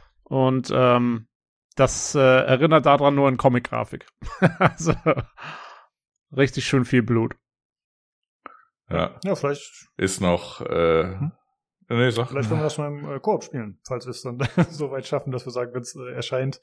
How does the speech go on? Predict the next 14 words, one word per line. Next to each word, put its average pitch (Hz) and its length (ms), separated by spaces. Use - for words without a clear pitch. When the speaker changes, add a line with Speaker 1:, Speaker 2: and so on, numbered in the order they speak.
Speaker 3:
dass 120 200
wir 131 60
uns 120 80
das 123 120
immer 131 120
noch 123 120
anschauen 127 280
wollen. 120 140
Also 120 120
es 113 100
kommt 131 240
am 123 400
einunddreißigsten 131 500
Januar 131 400